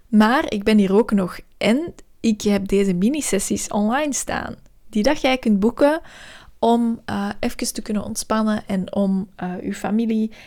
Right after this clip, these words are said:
en uw gezin in beeld te kunnen brengen." Dus dat is een hele belangrijke.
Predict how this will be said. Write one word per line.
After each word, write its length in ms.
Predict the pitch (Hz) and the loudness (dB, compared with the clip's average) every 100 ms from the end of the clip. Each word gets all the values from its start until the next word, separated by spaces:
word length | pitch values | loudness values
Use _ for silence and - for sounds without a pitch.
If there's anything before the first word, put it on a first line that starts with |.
| - | -14
en 140 | - 196 | -4 -2
uw 100 | 190 | 0
gezin 480 | 190 185 185 185 - | -2 -2 0 -2 0
in 240 | 196 185 | 0 0
beeld 400 | 190 202 196 - | 0 -2 -4 -8
te 80 | - | -10
kunnen 240 | - 170 | -6 -6
brengen." 380 | 165 165 156 - - - - - - - _ _ _ _ - - | -6 -8 -6 -10 -14 -20 -20 -20 -20 -20 _ _ _ _ -18 -10
Dus 240 | 233 226 | -6 -2
dat 140 | 220 214 | 0 0
is 60 | - | 0
een 160 | 202 | 0
hele 400 | 196 - 202 - - | 0 0 2 0 -6
belangrijke. 760 | - 208 - - - - - | -6 -4 -6 -10 -10 -12 -14